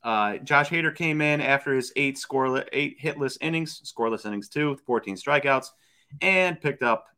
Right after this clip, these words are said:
two strikeouts of his own to finish off the no-hitter. The first no-hitter in my lifetime, the first no-hitter in Aaron's lifetime, and the first no-hitter since Juan Nieves in nineteen eighty-seven for the Brewers. The only team that has a longer streak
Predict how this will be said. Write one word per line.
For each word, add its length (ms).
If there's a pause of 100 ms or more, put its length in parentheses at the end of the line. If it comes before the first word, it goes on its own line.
(120)
two 100
strikeouts 520
of 80
his 160
own 260
to 220
finish 460
off 240
the 60
no-hitter. 460 (380)
The 140
first 340
no-hitter 380
in 60
my 160
lifetime, 500
the 80
first 260
no-hitter 320
in 60
Aaron's 260
lifetime, 420
and 80
the 80
first 360
no-hitter 340
since 240
Juan 220
Nieves 420
in 140
nineteen 400
eighty-seven 720
for 100
the 60
Brewers. 340 (360)
The 260
only 280
team 440
that 180
has 220
a 80
longer 420
streak 500